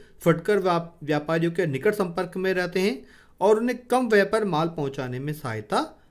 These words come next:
करते हैं। ये स्थानीय जो थोक व्यापारी होते हैं, ये राज्य स्तरीय या राष्ट्रीय स्तर के जो व्यापारी, होलसेलर व्यापारी हैं,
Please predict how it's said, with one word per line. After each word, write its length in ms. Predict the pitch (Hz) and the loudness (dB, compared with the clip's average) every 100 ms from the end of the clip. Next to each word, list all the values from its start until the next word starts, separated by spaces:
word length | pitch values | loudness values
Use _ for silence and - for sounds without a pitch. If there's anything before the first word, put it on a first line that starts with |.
| - - | -18 -6
करते 280 | 135 131 151 | -4 -2 -2
हैं। 340 | 147 120 - - - - - - | -2 -4 -14 -20 -20 -20 -20 -12
ये 280 | 143 185 302 | -2 0 0
स्थानीय 400 | 294 - 208 247 | 0 -2 -2 -2
जो 420 | 254 254 247 233 - | -4 -4 -4 -6 -2
थोक 160 | 196 196 | -2 0
व्यापारी 420 | 185 170 170 185 | -2 -2 -4 -2
होते 280 | 165 135 151 | -4 -4 -4
हैं, 160 | 208 | -6
ये 220 | 208 202 | -2 0
राज्य 380 | 151 127 151 175 | 0 -2 -4 -6
स्तरीय 480 | 196 - 190 220 240 | -6 -4 -4 -4 -4
या 80 | 233 | -4
राष्ट्रीय 540 | 139 151 - 226 240 | -4 -8 -12 -8 -6
स्तर 580 | - - 214 208 208 - - | -8 -6 -4 -4 -8 -12 -6
के 80 | |
जो 120 | 196 196 | -2 0
व्यापारी, 460 | 151 - 147 151 | 0 -2 -4 -4
होलसेलर 460 | 143 147 151 160 160 | 0 -2 -2 -4 -4
व्यापारी 480 | 143 117 123 120 127 | -6 -8 -8 -6 -4
हैं, 240 | 226 294 | -4 -6